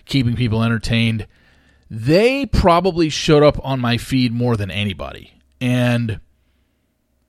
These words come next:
I don't know much about them. And I just remember watching them on my feed and just being like,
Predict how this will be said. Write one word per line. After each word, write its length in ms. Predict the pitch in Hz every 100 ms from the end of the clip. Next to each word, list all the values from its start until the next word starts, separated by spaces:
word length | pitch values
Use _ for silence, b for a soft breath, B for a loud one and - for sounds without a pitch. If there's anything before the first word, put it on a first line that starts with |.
| _ _ _ -
I 60 | 196
don't 260 | 262 269
know 240 | 180 180 190
much 280 | 175 -
about 400 | 98 - 113 -
them. 340 | - 78 60 104 _ _ _ _ _ _ _ _ _
And 560 | 120 131 123 120 110 95 - _ _ _ _ _ _ _ _ -
I 180 | 143
just 220 | 170 196 202
remember 340 | 160 143 143
watching 400 | 120 110 110 123
them 140 | 113
on 60 | 107
my 140 | 98
feed 340 | 98 - 123 95
and 100 | 95
just 140 | 95
being 180 | 120 107
like, 360 | 101 95 -